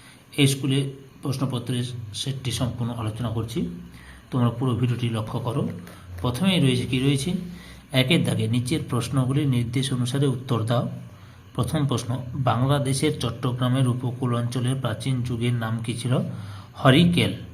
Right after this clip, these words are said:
দুইয়ের দাগে সঠিক উত্তরটি নির্বাচন করো।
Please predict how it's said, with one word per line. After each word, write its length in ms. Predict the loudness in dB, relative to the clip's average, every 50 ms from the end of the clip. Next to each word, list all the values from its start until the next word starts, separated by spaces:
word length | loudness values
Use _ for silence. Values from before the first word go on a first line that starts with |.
| -16 -18 -18 -18 -18 -18 -20 -20 -20 -20 -20 -20 -20 -20 -20 -20 -20 -20 -20 -20 -8 0 4
দুইয়ের 240 | 6 6 6 6 4
দাগে 340 | 2 0 0 0 -2 -2 -4 -8
সঠিক 400 | -4 -2 0 4 6 6 6 6
উত্তরটি 380 | 4 0 0 -2 0 2 4
নির্বাচন 460 | 4 4 4 4 2 0 2 0 0
করো। 260 | 0 0 0 2 0